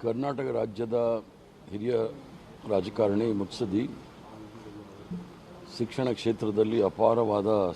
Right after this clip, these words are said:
ಸಾಧನೆ ಮಾಡಿರ್ತಕ್ಕಂಥ ಶಾಮನೂರು ಶಿವಶಂಕರಪ್ಪನವರ ನಿಧನ ಕೇವಲ ಕರ್ನಾಟಕದಲ್ಲಲ್ಲ, ರಾಷ್ಟ್ರ ಮಟ್ಟದಲ್ಲಲ್ಲ, ಪ್ರಪಂಚದಾದ್ಯಂತ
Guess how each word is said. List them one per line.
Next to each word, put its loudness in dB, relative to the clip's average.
ಸಾಧನೆ 0
ಮಾಡಿರ್ತಕ್ಕಂಥ -2
ಶಾಮನೂರು 4
ಶಿವಶಂಕರಪ್ಪನವರ -2
ನಿಧನ 0
ಕೇವಲ 6
ಕರ್ನಾಟಕದಲ್ಲಲ್ಲ, 2
ರಾಷ್ಟ್ರ 2
ಮಟ್ಟದಲ್ಲಲ್ಲ, -2
ಪ್ರಪಂಚದಾದ್ಯಂತ 2